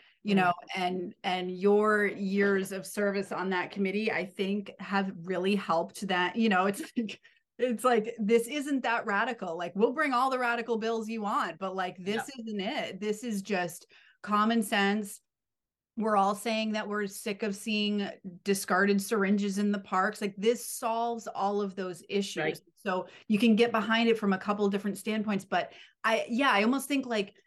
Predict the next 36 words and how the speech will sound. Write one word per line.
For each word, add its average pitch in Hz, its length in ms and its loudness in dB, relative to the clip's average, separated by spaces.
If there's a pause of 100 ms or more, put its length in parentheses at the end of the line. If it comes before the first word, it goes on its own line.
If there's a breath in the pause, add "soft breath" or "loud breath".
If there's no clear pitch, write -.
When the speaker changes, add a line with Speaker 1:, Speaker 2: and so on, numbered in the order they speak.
(400 soft breath)
Speaker 1:
the 202 180 2
not 226 400 4
reacting 269 600 0
to 247 120 -8
the, 208 220 -2
um, 190 160 -6 (160)
to 226 160 -2
the 196 160 2
initial, 214 680 -2 (220 soft breath)
like, 185 280 0
hysteric 196 920 0
sort 185 220 -4
of, 180 80 -6
like, 175 200 -2
"Oh 320 120 4
my 196 140 4
God, 247 280 2
we 277 80 0
can't 240 300 -4
do 214 140 -4
that." - 160 -2
You 214 100 -2
know, 196 100 -2
like, 180 180 -6
if 202 140 -4
we 220 160 -2
just 233 220 -6
all 208 260 0
just 202 300 -6
kind 202 200 -2
of 202 60 -2
stand 202 320 -2
there 202 120 -2
and 190 80 -2
are 180 100 -2
like, 170 240 -8